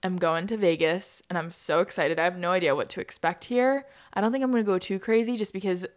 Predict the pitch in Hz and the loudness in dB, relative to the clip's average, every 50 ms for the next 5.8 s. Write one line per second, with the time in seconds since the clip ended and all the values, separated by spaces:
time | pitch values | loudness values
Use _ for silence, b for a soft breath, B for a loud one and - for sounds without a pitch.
0 | _ - - 202 190 185 175 175 - 180 180 175 - 185 196 208 202 196 185 175 | _ -12 -8 -8 -8 -8 -8 -10 -10 -10 -10 -10 -8 -8 -6 -4 -4 -2 -2 -2
1 | 170 175 - _ _ - 190 175 170 - - 175 170 175 180 185 190 190 202 196 | -4 -6 -8 _ _ -10 -10 -10 -10 -8 -8 -8 -6 -6 -6 -6 -6 -4 -4 -4
2 | 190 196 202 214 B B B B B B - - - 190 170 165 165 170 - - | -4 -4 -6 -8 B B B B B B -10 -2 0 2 2 2 2 -2 -6 -12
3 | _ _ _ _ - - 208 226 247 277 294 247 269 233 208 185 156 151 147 147 | _ _ _ _ -2 0 2 2 2 2 2 2 2 2 2 2 2 0 0 -2
4 | 151 - - - - - 98 - B B B B B B - - 214 240 254 285 | -4 -2 -4 -4 -4 -4 -6 -8 B B B B B B -2 0 0 2 0 0
5 | 311 370 381 320 262 220 208 220 - 196 196 190 190 185 185 185 | 0 0 -2 0 0 0 0 2 2 2 2 2 0 -2 -4 -6